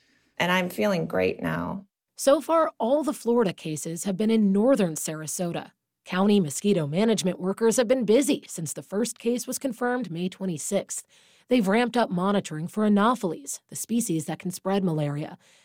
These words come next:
Speaker 2: and they're strategically spraying insecticides to kill adult mosquitoes in the air and immature ones in the water. With a seventh case confirmed, Manager Wade Brennan says workers are scouring woods, ponds, and other places to see if they've missed anything.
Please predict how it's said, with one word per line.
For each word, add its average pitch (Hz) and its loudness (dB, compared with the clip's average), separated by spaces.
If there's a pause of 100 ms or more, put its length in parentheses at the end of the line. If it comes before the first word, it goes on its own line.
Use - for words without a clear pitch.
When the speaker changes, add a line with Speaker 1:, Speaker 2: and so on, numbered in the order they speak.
(120)
Speaker 2:
and 214 2
they're 247 4
strategically 285 -2
spraying 247 0
insecticides 247 -4
to - -16
kill 202 -2
adult 160 -4
mosquitoes 208 -2
in 151 -2
the 135 -8
air 214 -2
and 170 -6
immature 277 -4
ones 151 -4
in 185 0
the 190 0
water. 190 0 (600)
With 160 -4
a 151 -6
seventh 254 2
case 170 -4
confirmed, 233 -4
Manager 254 0
Wade 190 2
Brennan 196 -2
says 156 -6
workers 220 0
are 240 2
scouring 220 2 (100)
woods, 202 4
ponds, 208 -6
and 247 0
other 269 2
places 175 -8
to 175 -8
see 262 -4
if 277 0
they've 156 -4
missed 165 0
anything. 156 -6